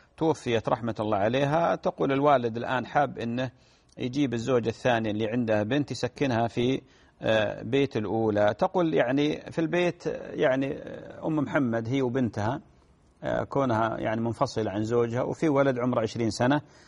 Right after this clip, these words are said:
تقول الأولاد احتجوا وقالوا بأنه لا، ما، ما نرغب أنك تأتي بهذه الزوجة عندنا، آه، ويعني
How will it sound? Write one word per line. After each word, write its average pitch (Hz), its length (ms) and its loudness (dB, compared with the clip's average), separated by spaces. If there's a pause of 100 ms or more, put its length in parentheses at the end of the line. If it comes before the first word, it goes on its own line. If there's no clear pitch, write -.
(160)
تقول - 280 2
الأولاد 170 420 4
احتجوا 110 580 -4 (140)
وقالوا 156 320 2
بأنه 143 340 -2
لا، 117 160 4
ما، 113 320 -4
ما 147 200 0
نرغب 120 360 2
أنك 120 220 -4
تأتي 113 440 -2 (460)
بهذه 127 340 0
الزوجة 113 440 0
عندنا، 123 540 2 (520)
آه، 113 1080 2
ويعني 120 1600 2